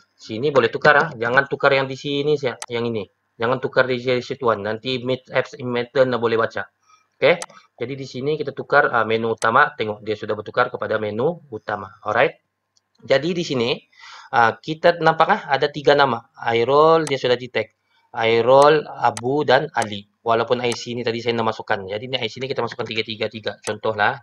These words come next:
di sini nombor tiga. Okey, di kelas di sini tingkatan lima,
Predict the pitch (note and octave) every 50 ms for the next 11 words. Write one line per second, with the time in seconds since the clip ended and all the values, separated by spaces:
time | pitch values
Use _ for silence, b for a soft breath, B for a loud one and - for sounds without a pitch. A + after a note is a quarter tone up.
0 | b b b b b b _ _ A2 - A2 A2+ A#2+ A2+ G#2+ G2+ G2+ G#2+ B2+ C3+
1 | - - A2 G2 - F#2 F#2 - _ _ _ _ _ _ - G#2+ G#2 G2+ G2+ G#2
2 | - - A2 A2+ A2 - - A2 G2+ - A2 A#2 B2 A#2 G#2+ G#2+ - G#2+ G#2 G2+
3 | G2 G2 G#2 A#2 C3+